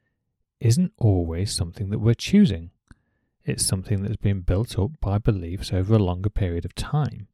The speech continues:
And then, without question, the next thing that your partner does or says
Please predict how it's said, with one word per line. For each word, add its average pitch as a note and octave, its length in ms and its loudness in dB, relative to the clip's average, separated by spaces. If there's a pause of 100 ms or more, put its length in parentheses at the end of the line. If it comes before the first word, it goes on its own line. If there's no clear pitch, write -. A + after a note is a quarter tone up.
(680)
And F#2 220 -4
then, F2+ 340 -2 (120)
without F#2 400 0
question, - 640 -8 (320)
the F2+ 80 -4
next F#2 360 -6
thing A2 140 -2
that G#2 100 -2
your G2 160 2
partner A2 540 -2
does G2 380 -4 (100)
or C#3+ 240 -2
says - 640 -4